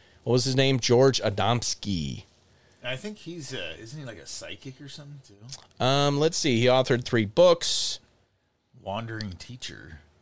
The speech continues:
Speaker 2: Huh.
Speaker 1: Yeah, called a philosopher, teacher, student, saucer researcher.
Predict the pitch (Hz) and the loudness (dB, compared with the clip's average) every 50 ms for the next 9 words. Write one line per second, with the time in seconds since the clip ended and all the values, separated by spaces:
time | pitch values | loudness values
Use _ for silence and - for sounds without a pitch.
0 | _ _ - 117 - - _ _ _ _ _ _ _ _ _ _ _ _ _ _ | _ _ -12 -12 -12 -14 _ _ _ _ _ _ _ _ _ _ _ _ _ _
1 | _ _ _ _ _ _ _ _ _ _ _ _ - - 101 104 104 110 120 127 | _ _ _ _ _ _ _ _ _ _ _ _ -10 -6 -4 -2 0 0 2 2
2 | 131 131 117 101 87 78 73 69 67 - - - 107 110 98 98 90 - - 101 | 2 2 2 2 2 0 -2 -2 -4 -4 -2 0 2 2 2 0 0 0 0 2
3 | 104 123 139 139 131 - 143 131 - - 147 139 135 139 139 - - 139 143 139 | 4 4 4 4 2 2 0 -2 0 2 2 4 4 2 2 0 -2 -2 -2 -2
4 | - - 143 131 127 123 - - - 127 127 127 135 131 123 117 - - - - | 0 2 2 2 4 2 0 0 0 2 2 2 2 0 -2 -2 -2 -2 0 2
5 | - 107 107 120 127 131 - - 151 139 139 135 127 131 135 135 131 131 - - | 2 4 4 4 2 2 2 4 6 6 6 6 6 4 4 4 4 4 2 4
6 | 139 131 131 139 - - 139 131 131 131 135 139 | 4 4 2 2 2 4 4 4 4 4 0 -2